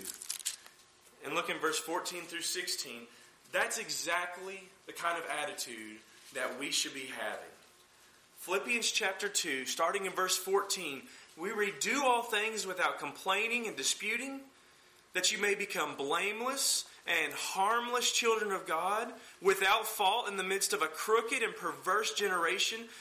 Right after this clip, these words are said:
among whom you shine as lights in the world,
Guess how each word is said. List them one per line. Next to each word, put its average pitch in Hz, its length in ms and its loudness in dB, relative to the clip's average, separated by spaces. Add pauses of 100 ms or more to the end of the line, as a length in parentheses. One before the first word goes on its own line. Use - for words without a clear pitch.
(140)
among 185 320 2
whom 214 220 0
you 196 140 -2
shine 196 340 4
as 160 180 0
lights 180 360 2
in 185 100 -4
the 156 80 0
world, 208 600 2